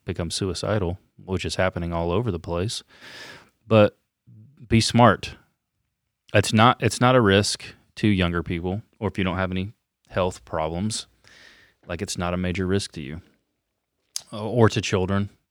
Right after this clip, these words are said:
you know, or, and babies. Like, babies aren't dying of covid. Um, older people are. It is dangerous, and you should take it very seriously. I mean, you could, you're at risk for covid,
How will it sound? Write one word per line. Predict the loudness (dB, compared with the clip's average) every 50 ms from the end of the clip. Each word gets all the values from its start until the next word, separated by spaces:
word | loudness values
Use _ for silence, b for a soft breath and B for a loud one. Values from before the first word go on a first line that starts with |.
| _ _ _ _ _ _ _ _ _ _ _ _ _ _
you | -6 -4 -2
know, | -2 -2 -2 -4 -6 -8 -14 -20 _
or, | -8 -8 -8 -4
and | -4 -2 -2 0 0
babies. | 0 0 0 0 0 -2 -2 -2 -4 -8 -10 -10 -14 _ _ _ _ _ _ _ _ _ _ _ _ _ _
Like, | -10 -6 -2
babies | 0 2 2 2 0
aren't | 0 0 -2 -2
dying | -4 -4 -2 -2 -4
of | -4 -4
covid. | -4 -4 -4 -4 -4 -6 -8 -8 -10 _ _ _ _ _ _ _ _ _ _ _ _ _ _ _ -10
Um, | -6 -4 -4 -2 -2 -4 -6 -8 -10 _ _ _ _ _ _ _ 2
older | 4 4 6 6 4
people | 0 0 -2 -2 0 0 2
are. | 2 2 0 -2 -6 -10 _ _ -2
It | 2 4
is | 4 4 4
dangerous, | 2 -2 -2 0 -2 -4 -6 -6 -8 -6
and | -4 -2 0
you | 0 0
should | -2 -2 0
take | 0 0 0
it | 0
very | 0 0 0 0
seriously. | -2 -2 -4 -4 -4 -4 -8 -10 -12 -12 -12 -10
I | -6
mean, | -4 -2 0
you | 0 0
could, | 0 -2 -4 -4 _ b b b b b b b b _ b b b b b b b b b b b b
you're | 4 6 6
at | 6 6
risk | 6 2 2 2 2
for | 0 2
covid, | 4 4 4 4 4 2 0 -2